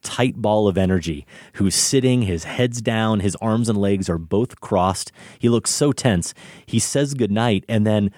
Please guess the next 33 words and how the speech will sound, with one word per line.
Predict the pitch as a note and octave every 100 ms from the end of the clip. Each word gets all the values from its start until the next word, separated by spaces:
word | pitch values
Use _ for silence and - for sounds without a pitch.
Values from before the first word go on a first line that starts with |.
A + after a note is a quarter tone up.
| _
kind | - D#3
of | F#2
wraps | F#2+ B2 - - -
up | A#2+
into | C3 C3 C3+ A2+
a |
ball | F#2 G#2+ B2
like | F#2+ G2 G2+
a |
feral | - - A#2+ B2 G#2 -
animal. | G#2+ D3+ G2+ D#2 D2+ - - -
And | B2+ B2
Keanu | - D3+ E3+ D#3
is | B2
just | B2
sort | - B2+
of | G#2
laying | F#2+ G2+ A2 B2
by | A#2 G#2
the | G2
fire, | - F#2+ F2+ D2 C#2 - - -
his | G#2+ F#2
leg | G#2+ A#2+ A#2+ -
perfectly | - A2+ C#3+ - C3+
propped | B2 A#2 A2 - G2+
up, | F#2 - - -
hand | - A2+ A#2 A#2 A2+
touching | - G#2+ - B2
his | A#2+ G2+
waist | F#2 G2+ - -
kind | F#2+
of | G2+
casually, | - F2+ F#2 F2 G2+ F#2+ F#2+